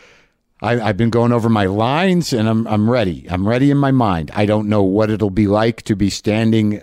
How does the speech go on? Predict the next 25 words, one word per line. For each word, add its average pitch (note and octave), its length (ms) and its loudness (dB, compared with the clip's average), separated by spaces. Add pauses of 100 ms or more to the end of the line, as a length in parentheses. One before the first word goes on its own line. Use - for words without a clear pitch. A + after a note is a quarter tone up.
next G2 440 -6
to A2+ 80 0
Robert G#2 340 0
De F#2+ 80 -4
Niro C3 420 0
doing A2 380 0
a F2+ 40 -2
scene. A#3 500 2 (420)
Walking, B2 480 0
actually. F#2+ 460 -4
We're G2+ 120 -6
gonna A#2 140 0
be A2 100 2
walking. A#2 380 0
I D#2+ 40 -6
think A#2+ 160 -2
I G#2+ 40 0
can G2 80 -2
tell G2+ 160 -2
you F#2+ 100 0
that. D#2+ 240 -8
We're F2+ 100 -6
gonna G2+ 140 -4
be G2+ 120 0
walking B2 580 0